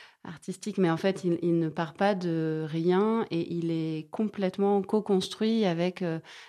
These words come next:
des témoignages, euh, des, euh, euh, des, des images fortes, euh, voilà, comme là, euh, être dans le paysage, mais être aussi en discussion avec des gens, euh, me fait, euh,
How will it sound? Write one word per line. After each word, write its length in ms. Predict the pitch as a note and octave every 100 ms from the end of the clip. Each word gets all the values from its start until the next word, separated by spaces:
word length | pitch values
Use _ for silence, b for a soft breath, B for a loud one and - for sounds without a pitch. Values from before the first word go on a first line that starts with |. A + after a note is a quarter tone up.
| B
des 160 | F3+ F3
témoignages, 1040 | F3 F3 E3+ E3+ F3 F#3+ G3+ G3+ G#3 F#3
euh, 300 | E3 E3 D#3+ D#3 B B B
des, 340 | F3 E3+ E3
euh, 400 | D#3 D#3 - A#2 - B B B
euh, 260 | - E3 D#3 D3 -
des, 680 | D#3+ D#3 E3+ D#3+ D#3+ D#3 D3+
des 260 | D3+ E3+ E3
images 340 | F3 F3 F3
fortes, 540 | - G3+ G3+ G#3 - E3+
euh, 400 | D#3+ D#3+ D#3 D3 - -
voilà, 340 | D#3 F3 G#3+
comme 260 | G#3 D#3+ D#3+
là, 300 | E3 F3+ F#3
euh, 180 | D#3+ D3+
être 260 | E3 - E3+
dans 140 | D#3+
le 80 | E3
paysage, 520 | D#3+ E3+ E3+ F#3+ F#3+
mais 120 | F3+ E3
être 220 | E3 F3
aussi 240 | E3 F#3
en 80 | F3
discussion 500 | E3 E3 - E3+ F#3+
avec 240 | E3+ E3
des 160 | D#3+ D#3+
gens, 300 | E3 G3 A3 B B B B -
euh, 420 | E3 D#3+ D#3 D#3 -
me 260 | E3 E3+
fait, 400 | E3 - F#3+ F#3+
euh, 320 | E3 D3+ D3+